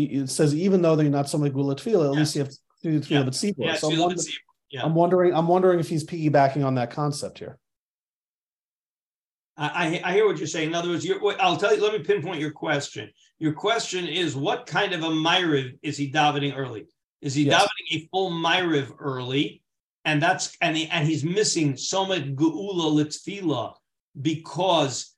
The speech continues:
Speaker 2: the brachos of Kriya Shema are really not the real brachos. He's saying them,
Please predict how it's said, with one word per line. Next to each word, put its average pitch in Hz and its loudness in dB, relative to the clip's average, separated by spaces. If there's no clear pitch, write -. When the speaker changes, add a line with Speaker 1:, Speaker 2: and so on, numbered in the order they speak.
Speaker 2:
the 147 2
brachos 170 2
of 156 -4
Kriya 180 -4
Shema 139 -2
are 143 0
really 170 2
not 160 2
the 143 0
real 143 4
brachos. 135 -4
He's 143 -6
saying 196 2
them, 120 -6